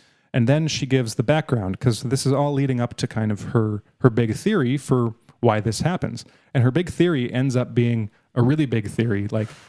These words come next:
not just about, um, about jots or jottles, but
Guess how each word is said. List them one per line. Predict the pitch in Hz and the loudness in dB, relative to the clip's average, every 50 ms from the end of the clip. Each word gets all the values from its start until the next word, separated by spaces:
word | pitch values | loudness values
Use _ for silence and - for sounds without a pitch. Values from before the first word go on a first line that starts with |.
| - - | -2 0
not | 147 156 156 143 | 2 2 2 0
just | - 139 131 - 113 - - - | 0 0 0 -2 -4 -4 -4 -4
about, | 131 107 123 117 117 113 - - - - - | 0 2 2 2 2 0 -4 -6 -10 -8 -6
um, | - 113 107 104 104 104 104 101 - _ - | -4 -2 -2 0 -2 -2 -4 -6 -6 _ -2
about | 120 101 113 104 - | 0 2 2 0 0
jots | 107 117 113 113 113 - - - - - _ _ _ _ - | 0 0 0 0 -2 -6 -8 -10 -12 -12 _ _ _ _ -6
or | 120 107 | -4 0
jottles, | - 120 117 120 113 110 107 101 - - _ _ _ _ _ _ _ - | 2 2 2 2 0 -4 -6 -8 -10 -16 _ _ _ _ _ _ _ 0
but | 147 127 139 131 131 | 2 2 2 2 0